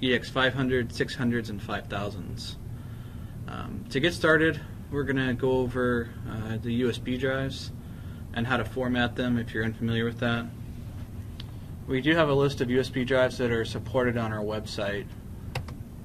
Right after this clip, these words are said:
Uh, you can get to that link easily by going to Google and typing Avidyne U S B drives. And this very first link here provides a list of drives that are supported. Uh,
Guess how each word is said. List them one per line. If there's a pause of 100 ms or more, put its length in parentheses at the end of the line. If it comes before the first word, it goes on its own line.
(180)
Uh,
you
can
get
to
that
link
easily
by
going
to
Google (640)
and
typing
Avidyne
U
S
B
drives. (760)
And
this
very
first
link
here (640)
provides
a
list
of
drives
that
are
supported. (720)
Uh,